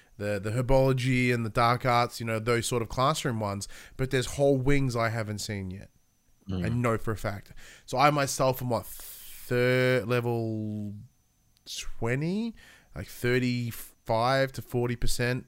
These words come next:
Speaker 1: according to the, the thing at the bottom. Put about fifteen hours into it. A couple, I know, a cou-, I know today a, a big hunk of that time was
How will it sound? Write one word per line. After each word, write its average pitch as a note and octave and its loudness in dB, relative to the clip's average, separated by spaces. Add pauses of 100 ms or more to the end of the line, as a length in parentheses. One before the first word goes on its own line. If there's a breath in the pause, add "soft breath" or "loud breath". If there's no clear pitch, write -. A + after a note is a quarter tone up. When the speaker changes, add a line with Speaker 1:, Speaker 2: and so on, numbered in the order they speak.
(100)
Speaker 1:
according A2 -4
to A#2 -4
the, G2+ -6 (180)
the - -14
thing A2+ -8
at G#2 -8
the G#2+ -12
bottom. B2+ -2 (480 loud breath)
Put A#2+ -2
about A2+ -2
fifteen B2 -4
hours C3 0
into C3 -2
it. C3 -2 (640)
A G#2+ -10
couple, C3 0
I B2+ 2
know, C3+ 4
a B2+ 2
cou-, C#3 -2
I B2+ 2
know C3 6
today A#2+ 4
a, - -2
a - 0
big B2 8
hunk A#2+ 0
of A#2+ 0
that A2+ 0
time A2+ 0
was A2 -6